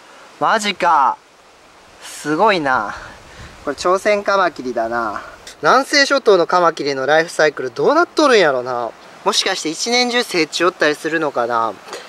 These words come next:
さすがにそれはないよな。え、でもすごいな。多分南西諸島は虫が冬でも活動してるんで、カマキリの餌がたくさんあって、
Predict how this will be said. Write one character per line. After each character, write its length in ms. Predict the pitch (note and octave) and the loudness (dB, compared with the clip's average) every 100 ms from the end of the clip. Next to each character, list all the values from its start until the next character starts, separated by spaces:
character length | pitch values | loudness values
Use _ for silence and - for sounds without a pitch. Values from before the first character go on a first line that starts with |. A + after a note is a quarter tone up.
| - | -14
さ 220 | - D#3+ | -10 -8
す 220 | - - | -8 -2
が 140 | C4+ D4+ | 2 2
に 80 | C#4+ | 2
そ 160 | D4+ | 2
れ 60 | D4+ | 4
は 100 | B3+ | 4
な 160 | F3+ | 4
い 80 | F#3+ | 2
よ 120 | E3+ | 0
な。 280 | C3+ B2+ A2 - A2 - - - - | -2 -2 -4 -10 -18 -20 -20 -16 -8
え、 80 | C#3 | -6
で 60 | |
も 80 | B2+ | -4
す 180 | - - | -6 0
ご 160 | D#3+ B3 | 4 4
い 100 | E3+ | 4
な。 260 | D3 C3+ B2 C#3 - - - - - | 2 2 -2 -10 -16 -20 -20 -8 -4
多 100 | F3+ | 0
分 220 | F3 D#3 | 0 0
南 320 | D#3+ F3+ F#3+ | 0 0 0
西 260 | - G3+ G#3 | -2 -2 0
諸 140 | G3+ | -2
島 320 | F#3+ D#3 C#3+ | 0 2 4
は 240 | C3 B2 B2+ | 4 4 2
虫 340 | D#3+ - A3+ | -2 -4 0
が 200 | G#3+ G#3 | 2 2
冬 160 | G#3+ A3 | 0 -2
で 100 | E3+ | -2
も 80 | |
活 260 | C#3+ D3+ D#3+ | -2 -4 -2
動 140 | F3 | -2
し 80 | F#3+ | 0
て 100 | G3 | 0
る 140 | G3 F#3+ | 0 0
ん 120 | C#3+ | 0
で、 200 | D3+ C#3+ | 0 0
カ 160 | - | -2
マ 140 | G3+ F#3+ | -2 -2
キ 120 | D#3+ | -4
リ 60 | C#3 | -6
の 60 | |
餌 180 | B2+ G3+ | -4 -2
が 140 | D#3 | -2
た 100 | - | -4
く 80 | C3+ | -6
さ 140 | - F3+ | 0 0
ん 60 | |
あ 40 | F#3 | 0
っ 20 | |
て、 400 | - F3+ E3 | -2 0 2